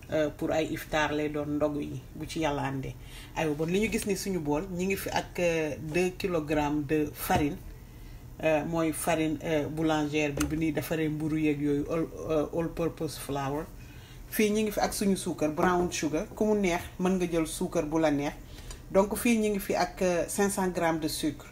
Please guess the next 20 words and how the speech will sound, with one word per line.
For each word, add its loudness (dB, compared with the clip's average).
Donc, -2
ñi 2
ngi -2
fi -4
ak -4
deux 2
kilogrammes 0
de 0
farine, -2
cinq 2
cents 4
grammes 0
de -2
sucre. -6
Euh, 0
nen 4
yi 2
ñi 4
ngi 4
fi -2